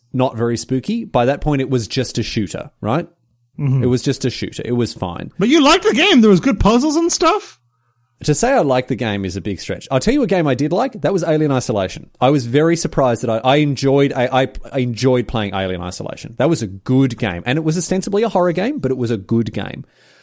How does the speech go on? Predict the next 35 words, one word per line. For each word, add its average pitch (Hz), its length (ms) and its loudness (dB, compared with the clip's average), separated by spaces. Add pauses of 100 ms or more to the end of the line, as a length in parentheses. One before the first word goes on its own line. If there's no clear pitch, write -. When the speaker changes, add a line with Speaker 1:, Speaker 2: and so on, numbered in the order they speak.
(420)
Speaker 2:
Okay. 104 340 -4
Speaker 1:
There 156 200 2
is 139 140 -2
no 160 220 2
part 202 240 0
of 143 80 -2
Resident 139 240 0
Evil 120 160 0
seven 113 220 -2
that 107 80 -4
I - 20 -2
look 107 100 -4
back 101 160 -4
and 92 80 -6
go, 85 60 -10
"Jeez, - 240 -12 (100)
whew, 95 180 -6
she's 87 140 -8
had 87 140 -8
a - 20 -8
good 87 140 -8
time." 87 260 -10 (240)
The 160 120 4
only 277 180 2
time 254 180 0
I 233 80 0
enjoyed, 170 380 0
Dennis, 254 280 -4
was 147 140 -4
when 160 100 0
I 156 60 2
got 165 120 0
into 190 120 -6
the 151 60 -4
caravan. 113 560 -4